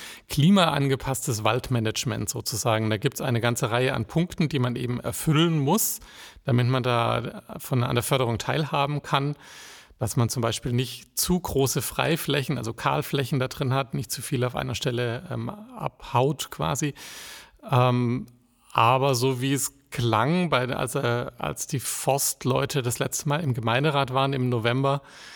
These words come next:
wollte man so etwas sowieso nicht haben, dass so große Kahlflächen entstehen. Äh, also so auf den ersten Blick von mir, ich habe das jetzt nicht genauer untersucht, das wird die Bürgerinitiative wahrscheinlich haben,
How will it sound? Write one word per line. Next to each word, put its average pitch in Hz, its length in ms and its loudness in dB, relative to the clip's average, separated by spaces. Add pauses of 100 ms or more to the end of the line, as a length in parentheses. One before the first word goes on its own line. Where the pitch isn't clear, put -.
(380)
wollte 165 360 4
man 143 240 4
so 139 220 0
etwas 139 340 0
sowieso 135 340 2
nicht 208 180 2
haben, 123 260 2
dass 120 160 2
so 135 80 0
große 127 360 -2
Kahlflächen 117 680 -2
entstehen. 123 540 0 (800)
Äh, 214 80 -2
also 127 420 2
so 143 120 4
auf 135 120 2
den 143 160 2
ersten 156 300 2
Blick 156 220 0
von 147 140 2
mir, 151 180 4
ich 135 120 0
habe 147 100 0
das 135 100 -4
jetzt 151 180 -2
nicht 156 140 -2
genauer 127 400 2
untersucht, 127 520 -2
das 123 140 -2
wird 120 120 -2
die 139 60 -4
Bürgerinitiative 123 920 -2
wahrscheinlich 120 460 -4
haben, 127 260 0